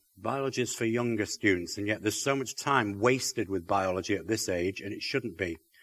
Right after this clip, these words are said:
Uh, in Britain, uh, this is one of the things the British schools get right.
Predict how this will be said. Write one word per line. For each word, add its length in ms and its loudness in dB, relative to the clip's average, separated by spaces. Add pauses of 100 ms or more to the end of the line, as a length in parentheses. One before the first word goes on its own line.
(500)
Uh, 360 6
in 200 2
Britain, 640 4
uh, 180 6
this 140 0
is 80 -4
one 160 2
of 40 2
the 80 -6
things 200 2
the 60 -4
British 300 -2
schools 300 0
get 220 2
right. 420 2